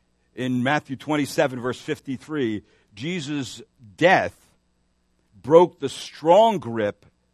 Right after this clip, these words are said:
and power of Satan. If you notice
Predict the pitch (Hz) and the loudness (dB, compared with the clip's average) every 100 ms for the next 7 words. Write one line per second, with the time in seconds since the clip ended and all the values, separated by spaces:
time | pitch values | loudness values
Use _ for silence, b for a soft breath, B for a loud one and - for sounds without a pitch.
0 | _ _ _ 120 107 - 160 190 156 113 | _ _ _ -10 -10 -8 0 2 2 0
1 | 113 _ _ _ _ _ _ - 117 - | -4 _ _ _ _ _ _ -16 -14 -2
2 | 214 214 95 76 _ _ _ _ 107 139 | -2 -2 -12 -20 _ _ _ _ -10 -4
3 | 135 190 175 135 - - | 4 4 4 0 -6 -16